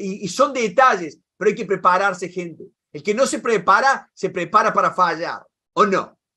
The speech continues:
¿Quién de ustedes se está preparando para qué? Para fallar, si no te preparas. Y nos cuesta.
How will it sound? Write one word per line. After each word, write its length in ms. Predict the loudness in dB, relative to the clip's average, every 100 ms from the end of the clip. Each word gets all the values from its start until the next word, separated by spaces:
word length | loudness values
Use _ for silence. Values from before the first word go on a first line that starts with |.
| _
¿Quién 220 | -8 -6 -4
de 60 |
ustedes 240 | -4 -2 -2
se 40 |
está 140 | 0 0
preparando 640 | 2 4 6 4 2 -2
para 180 | -2 -2
qué? 120 | -4
Para 180 | -4 -2
fallar, 580 | -2 0 0 -2 -4 _
si 100 | -8
no 100 | -4
te 80 | -4
preparas. 500 | -4 -2 -2 -2 -8 _ _
Y 120 | -4
nos 220 | -4 -4
cuesta. 520 | 2 2 2 -8 -12